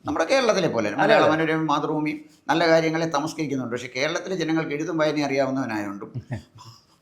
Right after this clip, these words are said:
Speaker 1: മനോരമ നടത്തുന്ന മാവൻ മാത്യു ആരാണെന്നും മാതൃഭൂമി നടത്തുന്ന ശ്രേയാംസ് കുമാർ ആരാണെന്നും നമുക്കറിയാമല്ലോ.
Speaker 2: ഉവ്വ്.
Speaker 1: ശ്രേയാംസ് കുമാർ പഞ്ചായത്തിൽ പോലും ജയിക്കാത്തത് കൊണ്ടാണല്ലോ.
Speaker 2: അതെ.
Speaker 1: സ്റ്റാലിൻ ജയിക്കുന്നു,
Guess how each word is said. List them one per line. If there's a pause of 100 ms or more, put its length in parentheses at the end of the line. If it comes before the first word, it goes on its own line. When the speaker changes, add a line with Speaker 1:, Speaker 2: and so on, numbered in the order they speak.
Speaker 1:
മനോരമ
നടത്തുന്ന (360)
മാവൻ
മാത്യു
ആരാണെന്നും (840)
മാതൃഭൂമി
നടത്തുന്ന
ശ്രേയാംസ്
കുമാർ
ആരാണെന്നും (460)
നമുക്കറിയാമല്ലോ.
Speaker 2:
ഉവ്വ്. (240)
Speaker 1:
ശ്രേയാംസ്
കുമാർ
പഞ്ചായത്തിൽ
പോലും
ജയിക്കാത്തത്
കൊണ്ടാണല്ലോ. (220)
Speaker 2:
അതെ.
Speaker 1:
സ്റ്റാലിൻ
ജയിക്കുന്നു,